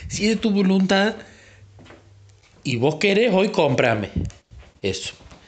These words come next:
Y yo agarré y dije, se me vino a la mente, "No, no lo compres hoy. Cómpralo más adelante". Y le digo, "Nico, ¿qué te parece si hacemos algo?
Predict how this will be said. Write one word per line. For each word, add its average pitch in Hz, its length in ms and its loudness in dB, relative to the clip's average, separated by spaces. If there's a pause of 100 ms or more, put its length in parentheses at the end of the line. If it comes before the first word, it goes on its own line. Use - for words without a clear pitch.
(960)
Y 190 180 -10
yo 254 180 2
agarré 240 340 4
y 254 100 4
dije, 226 640 0 (460)
se - 200 -8
me 190 160 2
vino 214 200 2
a 196 40 4
la 190 60 2
mente, 196 320 2
"No, 190 240 0
no 202 180 0
lo 220 160 0
compres 120 420 -4
hoy. 101 260 -2 (1300)
Cómpralo 139 540 -2 (1200)
más 123 160 -8
adelante". 101 540 -2 (300)
Y 214 60 -4
le 220 100 2
digo, 233 320 2 (260)
"Nico, 254 240 0
¿qué 349 120 0
te 349 100 0
parece 175 280 0
si 139 100 0
hacemos 127 340 0
algo? 95 300 -2